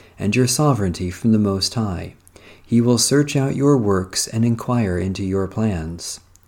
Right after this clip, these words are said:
Because as servants of his kingdom you did not rule rightly or keep the law or walk according to the purpose of God, he will come upon you terribly and swiftly, because severe judgment falls on those in high places.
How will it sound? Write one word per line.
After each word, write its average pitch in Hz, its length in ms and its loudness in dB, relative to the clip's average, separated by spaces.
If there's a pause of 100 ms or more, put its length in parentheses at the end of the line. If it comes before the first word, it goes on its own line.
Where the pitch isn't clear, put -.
(480)
Because 120 500 2
as 123 180 0
servants 139 500 4
of 143 100 0
his 151 160 2
kingdom 92 500 0
you 113 160 6
did 127 260 0
not 143 280 0
rule 131 320 4
rightly 92 500 0
or 110 160 -4
keep 143 300 -6
the 156 100 4
law 85 420 0 (300)
or 117 180 2
walk 117 440 2
according 113 440 2
to 113 80 -2
the 110 120 -2
purpose 110 420 -4
of 104 160 -4
God, 95 460 -2 (480)
he 113 160 2
will 135 260 4
come 143 220 2
upon 87 400 0
you 101 120 -2
terribly 92 640 0
and 107 180 -4
swiftly, 92 640 -4 (580)
because 123 360 4
severe 139 360 4
judgment 117 500 0
falls 117 420 0
on 120 200 4
those 113 320 2
in 113 80 2
high 113 240 -2
places. - 760 -6